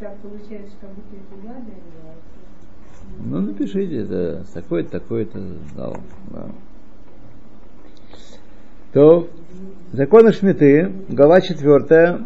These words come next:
Speaker 2: запреты Торы. Мы знаем, что есть запреты Торы и запреты, о, и за-, и запреты Рабанан. И вообще, э, согласно большинству мнений,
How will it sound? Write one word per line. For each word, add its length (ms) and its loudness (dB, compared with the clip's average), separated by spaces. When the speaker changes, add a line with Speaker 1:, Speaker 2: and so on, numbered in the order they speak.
Speaker 2:
запреты 560 4
Торы. 420 6
Мы 100 2
знаем, 240 6
что 80 2
есть 140 4
запреты 360 6
Торы 280 4
и 40 6
запреты, 800 2
о, 120 2
и 680 2
за-, 380 2
и 400 0
запреты 380 2
Рабанан. 500 2
И 60 -2
вообще, 600 6
э, 420 -4
согласно 560 0
большинству 520 -2
мнений, 640 0